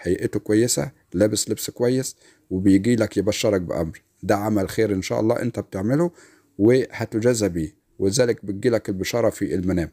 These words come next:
رؤية صالحة. طيب عملت عمل مش كويس، عمل شر، بتشوف الرجل الغريب ده برضه في المنام، ولكن بهيئة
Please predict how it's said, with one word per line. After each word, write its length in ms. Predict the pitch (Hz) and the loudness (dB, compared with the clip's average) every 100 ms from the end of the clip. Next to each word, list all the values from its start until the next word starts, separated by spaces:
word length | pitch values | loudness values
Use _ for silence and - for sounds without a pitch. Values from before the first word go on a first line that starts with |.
| _ - | _ -4
رؤية 200 | 104 92 | 0 2
صالحة. 420 | 90 95 90 - _ - _ - - - _ - | 0 0 -2 -4 _ -20 _ -20 -20 -20 _ 0
طيب 220 | 117 117 | 2 2
عملت 320 | 113 139 156 | 0 0 -2
عمل 300 | 156 151 147 | -2 0 2
مش 140 | 135 123 | 2 -2
كويس، 520 | - 131 123 107 - | -4 -2 -2 -6 -8
عمل 280 | 98 117 131 | -4 -2 -2
شر، 340 | 113 110 - _ _ _ | -2 -6 -8 _ _ _
بتشوف 720 | 107 110 104 - - 120 127 120 | -2 0 -2 -8 4 4 4 2
الرجل 340 | 110 120 117 | 4 2 2
الغريب 400 | 107 101 110 110 | 0 2 0 2
ده 120 | 104 | 0
برضه 480 | 104 107 107 107 104 _ _ _ | 2 2 2 -2 -4 _ _ _
في 240 | - 107 | -2 0
المنام، 360 | 101 101 117 131 _ - | 0 2 2 0 _ -2
ولكن 440 | 104 110 110 107 - _ _ | 0 2 0 -4 -6 _ _
بهيئة 600 | 87 90 110 131 - 131 | -4 0 2 0 0 -6